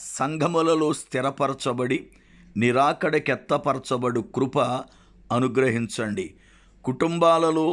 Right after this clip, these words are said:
సమాధానము, నెమ్మది, ఐక్యత, దీవెన అనుగ్రహించండి.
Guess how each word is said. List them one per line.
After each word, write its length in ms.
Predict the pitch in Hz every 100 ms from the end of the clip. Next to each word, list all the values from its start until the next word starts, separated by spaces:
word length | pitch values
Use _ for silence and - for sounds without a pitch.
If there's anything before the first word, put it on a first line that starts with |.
| 104 - - -
సమాధానము, 840 | 127 117 131 135 120 131 131 131 135 170 - _ _ - 107
నెమ్మది, 540 | 117 123 131 123 139 165 _ _ - - - 120
ఐక్యత, 420 | 127 - 135 135 135 135 - _ _ _ _ 90 82
దీవెన 420 | 123 143 147 139 135 - - _ _ _ -
అనుగ్రహించండి. 920 | 123 135 135 135 110 113 - 117 113